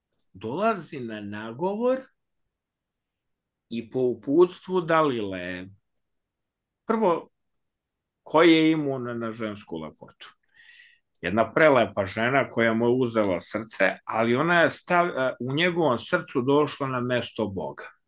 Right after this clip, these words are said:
I on u početku pokušava da joj odoli. I onda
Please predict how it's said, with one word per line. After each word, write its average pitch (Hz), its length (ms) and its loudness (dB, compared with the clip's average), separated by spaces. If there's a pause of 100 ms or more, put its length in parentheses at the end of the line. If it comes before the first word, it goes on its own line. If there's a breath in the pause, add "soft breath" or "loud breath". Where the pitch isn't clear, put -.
(1080)
I 107 160 -2
on 233 220 8
u 165 160 4
početku 160 840 0 (440 soft breath)
pokušava 208 760 2
da 175 160 4
joj 170 260 8
odoli. 110 580 2 (760 loud breath)
I 127 160 2
onda 208 580 6